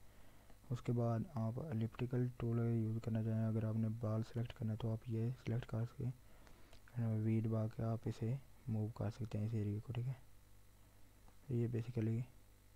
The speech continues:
हमने इस तरह से, अगर control shift आई press करता तो ये क्या हो जाना था, ये वाला area select हो गया, ठीक है।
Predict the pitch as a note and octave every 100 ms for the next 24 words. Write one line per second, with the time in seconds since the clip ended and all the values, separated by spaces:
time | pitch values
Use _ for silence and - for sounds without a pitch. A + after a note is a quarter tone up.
0 | - - G#2 G#2+ A#2 C3 - - A2+ A2
1 | G#2+ A2 A#2 C#3 - - - - - -
2 | - - - - - A#2+ A#2+ A#2+ A#2 A#2
3 | A#2 A#2 B2 A#2+ - - - A2 A2+ B2
4 | - A2+ - A2+ - A2+ B2 - A2 A2+
5 | - A#2 G#2+ G#2 G#2+ A#2+ A#2+ - - -
6 | A2 A2 G#2+ G#2 A2 A2 A#2+ - G#2+ A2
7 | G#2+ G2+ G#2 B2+ B2+